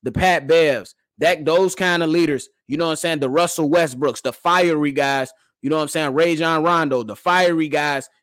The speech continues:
that get that, that's gonna put that, apply that pressure and expect you to follow their lead.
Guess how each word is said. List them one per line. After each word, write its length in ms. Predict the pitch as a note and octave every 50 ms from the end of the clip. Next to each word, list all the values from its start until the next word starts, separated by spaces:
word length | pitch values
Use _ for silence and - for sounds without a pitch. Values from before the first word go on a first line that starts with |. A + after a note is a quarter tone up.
| _ _
that 240 | - C#3+ C#3 B2+ G#2
get 220 | - E3 D3+ -
that, 280 | C3+ C#3 C#3 C3 A#2+ A2
that's 200 | C3+ D3 C#3+ -
gonna 240 | - E3 D#3 C#3+ C3+
put 180 | - F3+ -
that, 140 | - D#3 B2+
apply 340 | C#3+ A#2 - - F3+ F#3 F3+
that 180 | F#3 E3+ - -
pressure 400 | - F#3+ F#3+ F3 - - D3+ - -
and 120 | D3 D3 D3
expect 480 | C#3 - - - - F#3+ G3+ - -
you 100 | E3+ E3
to 80 | D#3 C#3
follow 380 | - - F#3 F3+ F3 E3+ E3
their 240 | D#3 D#3 D#3 C#3+ C#3
lead. 340 | C#3+ F3+ G#3 A3 E3+ A#2